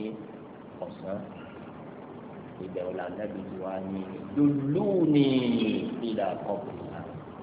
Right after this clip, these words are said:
Dulluni ila," ń bo lẹ́sìn sí. Ẹ mú mi lọ sàárè rẹ̀. Ẹ̀dẹ̀dù, wọ́n ti, wọ́n ti sọ ẹ̀ka Ànábì ti pa wọ́n láti ẹ̀lú ká,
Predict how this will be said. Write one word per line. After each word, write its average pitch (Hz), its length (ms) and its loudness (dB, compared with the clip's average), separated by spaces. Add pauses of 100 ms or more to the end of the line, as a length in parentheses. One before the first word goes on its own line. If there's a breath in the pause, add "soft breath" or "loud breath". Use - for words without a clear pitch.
(800)
Dulluni 123 680 4 (680)
ila," - 240 -6 (140)
ń 120 100 -2
bo 113 140 2
lẹ́sìn 113 420 2
sí. 117 200 -2 (1700)
Ẹ 104 120 0
mú 113 180 2
mi 104 200 0
lọ 101 240 4 (600)
sàárè 90 420 -2
rẹ̀. 90 220 -2 (1600)
Ẹ̀dẹ̀dù, 104 480 2 (300)
wọ́n 117 160 2
ti, 117 120 0 (160)
wọ́n 107 200 -2
ti 110 140 -4
sọ 107 180 0
ẹ̀ka 107 240 2
Ànábì 107 340 2
ti 101 120 -2
pa 95 160 0
wọ́n 107 180 2
láti 107 200 0
ẹ̀lú 101 220 -2
ká, 110 180 -2